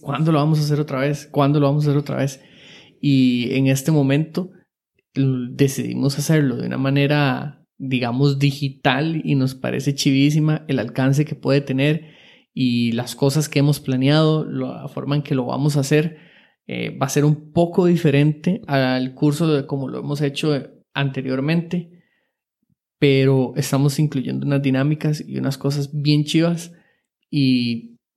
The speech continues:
a mí, la verdad, personalmente me emociona mucho y quiero, quiero ya estar ahí. Eh, al final de cuentas,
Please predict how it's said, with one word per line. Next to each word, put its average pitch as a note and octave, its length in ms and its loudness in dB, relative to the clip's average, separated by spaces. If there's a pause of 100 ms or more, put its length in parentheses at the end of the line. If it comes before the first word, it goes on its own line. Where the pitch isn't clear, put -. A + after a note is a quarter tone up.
(120)
a B2+ 100 4
mí, C3 200 4
la C#3+ 280 0
verdad, B2+ 460 0
personalmente D3 680 2
me D3+ 100 4
emociona C3+ 480 0
mucho E3 460 2 (580)
y B2+ 380 2
quiero, C3 520 0
quiero B2+ 180 -2
ya C#3 100 2
estar D3 240 0
ahí. C#3 480 2
Eh, A#2 280 -12
al A#2+ 140 -6
final A2+ 300 -8
de C#3+ 100 -4
cuentas, D3 680 -2